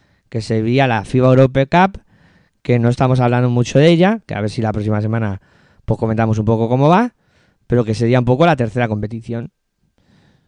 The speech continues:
A mí, el unificar Basketball Champions League y Eurocup sí me gusta. Lo de los ascensos y descensos también me gusta. Ampliar la Euroliga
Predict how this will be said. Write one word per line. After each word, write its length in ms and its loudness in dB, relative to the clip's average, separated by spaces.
A 140 2
mí, 340 -2
el 320 4
unificar 680 0
Basketball 580 2
Champions 400 -4
League 180 -8
y 460 0
Eurocup 580 0
sí 240 0
me 120 4
gusta. 540 -4
Lo 160 6
de 80 4
los 180 2
ascensos 540 -2
y 80 0
descensos 800 0
también 360 2
me 100 4
gusta. 500 -2
Ampliar 460 2
la 100 4
Euroliga 680 4